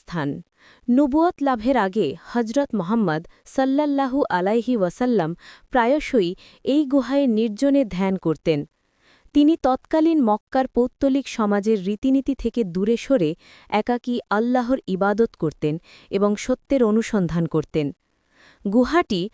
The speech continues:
সমুদ্রপৃষ্ঠ থেকে প্রায় ছয়শো চৌত্রিশ মিটার বা দু হাজার আশি ফুট উপরে অবস্থিত। এটি আকারে ছোট,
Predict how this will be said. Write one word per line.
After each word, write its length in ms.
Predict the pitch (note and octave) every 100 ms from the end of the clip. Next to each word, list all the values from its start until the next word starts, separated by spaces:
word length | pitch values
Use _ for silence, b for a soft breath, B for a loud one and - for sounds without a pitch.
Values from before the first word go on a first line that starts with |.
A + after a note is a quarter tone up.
| b b
সমুদ্রপৃষ্ঠ 800 | - C#4+ D4+ D4 E4+ - A#3+ - C4+
থেকে 260 | - B3+ E3 D#3+ b b -
প্রায় 220 | A3+ G#3+ G#3+
ছয়শো 460 | - A#3 B3+ - E4
চৌত্রিশ 480 | - A#3+ - A3+ G#3+
মিটার 340 | F#3+ E3+ E3 D#3 b b -
বা 220 | E3 D#3 E3 b -
দু 160 | G3+ C#4+
হাজার 340 | C4 C#4 C#4 C#4
আশি 260 | G3 F#3+ A#3
ফুট 240 | - F3+ -
উপরে 340 | F#3+ - - D3 - b b b b -
অবস্থিত। 520 | G#3+ A3+ - F#3 - C#3+ - b b b
এটি 180 | F#3+ F#3 F3
আকারে 380 | D3 - F#3+ G#3
ছোট, 280 | - D4+